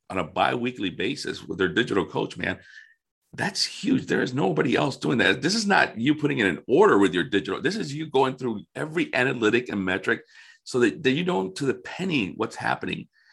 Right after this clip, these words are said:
And then you're meeting with our team and we're talking processes and how to get you ready for those webinars, how to get you through those webinars and everything else like that. Because at the end of the day, whether I put twenty people in your room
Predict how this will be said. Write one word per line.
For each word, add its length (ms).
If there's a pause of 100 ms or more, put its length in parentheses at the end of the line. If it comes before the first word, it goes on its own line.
(240)
And 100
then 140
you're 140
meeting 260
with 160
our 160
team 460 (1000)
and 120
we're 100
talking 680
processes 640
and 120
how 100
to 80
get 200
you 100
ready 200
for 120
those 160
webinars, 520 (140)
how 80
to 60
get 160
you 80
through 160
those 180
webinars 440
and 80
everything 320
else 200
like 180
that. 240 (560)
Because 260
at 80
the 100
end 100
of 80
the 120
day, 600 (140)
whether 320
I 100
put 340
twenty 260
people 380
in 80
your 140
room 360